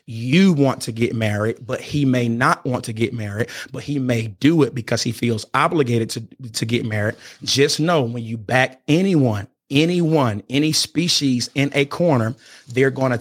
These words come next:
either submit or fight their way out. It is human nature. So if you back me in a corner, at some point, I'm going to either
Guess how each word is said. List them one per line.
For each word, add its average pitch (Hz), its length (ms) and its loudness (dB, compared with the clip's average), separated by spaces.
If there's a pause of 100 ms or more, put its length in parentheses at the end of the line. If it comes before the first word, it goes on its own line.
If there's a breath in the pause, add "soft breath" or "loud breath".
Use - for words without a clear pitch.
either 135 240 0
submit 135 720 0
or 123 160 -4
fight - 480 -2
their 127 180 4
way 120 240 4
out. 110 280 2
It 127 100 -4
is 120 140 -2
human 139 420 0
nature. 131 440 0 (240 loud breath)
So - 180 0
if 110 100 -6
you 120 140 -8
back 127 320 -2
me 160 140 0
in 180 80 -4
a 170 60 -6
corner, 143 520 0
at 127 220 0
some 139 340 0
point, 151 420 -2
I'm 127 220 0
going 127 360 -2
to 127 300 -2
either 127 480 0